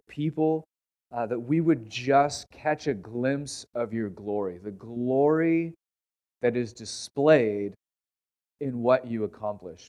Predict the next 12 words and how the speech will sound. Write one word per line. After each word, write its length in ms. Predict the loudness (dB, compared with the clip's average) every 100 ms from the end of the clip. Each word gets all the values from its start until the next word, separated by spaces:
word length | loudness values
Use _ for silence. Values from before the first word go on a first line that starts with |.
| -16
Would 140 | -14
we, 540 | -6 0 2 2 0 -4 _ _ -8
uh, 120 | -8
step 440 | -8 -4 -4 -4
deeper 420 | -4 -4 0 0
into 460 | 0 -4 -6 -8 -8
the 100 | -4
mystery 680 | -4 -4 -6 -8 -2 0 0
of 160 | -2
God 400 | -6 -2 -2 -4 -12 -18
this 220 | -18 -16
morning 380 | -16 -16 -18